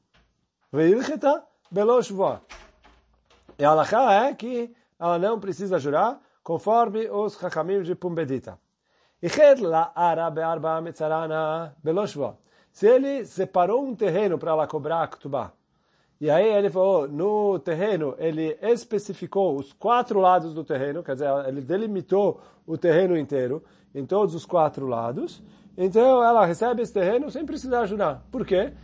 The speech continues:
De novo, se ele delimitou o terreno inteiro, ele falou, olha, ela vai receber daqui até aqui, tudo certinho, bonitinho, et cetera. Não é que isso que ela tem para receber.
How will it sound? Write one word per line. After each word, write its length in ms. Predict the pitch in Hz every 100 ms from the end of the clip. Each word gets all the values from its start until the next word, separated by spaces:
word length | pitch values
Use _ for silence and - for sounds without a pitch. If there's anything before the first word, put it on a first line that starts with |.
| -
De 100 | 208
novo, 340 | 381 440 175 127
se 80 | -
ele 120 | 233
delimitou 480 | 226 214 190 160 202
o 60 | 170
terreno 480 | 160 139 127 139 - - - - - - -
inteiro, 460 | 180 151 175 131 147
ele 80 | 151
falou, 200 | 196 165
olha, 80 |
ela 80 | 131
vai 140 | 160 220
receber 360 | 214 214 160
daqui 340 | 131 123 208 208
até 220 | 165 175
aqui, 280 | 151 202 156
tudo 240 | 208 208
certinho, 480 | 196 170 - 208 180
bonitinho, 560 | 175 156 139 202 175 147
et 100 | 131
cetera. 400 | 123 117 170 247 - - - - - _ _ _ _ _ _ _ _ _
Não 160 | - 247
é 60 | 247
que 80 |
isso 160 | 320 240
que 80 | 202
ela 100 | 202
tem 140 | 220
para 120 | 233
receber. 440 | 226 240 247 294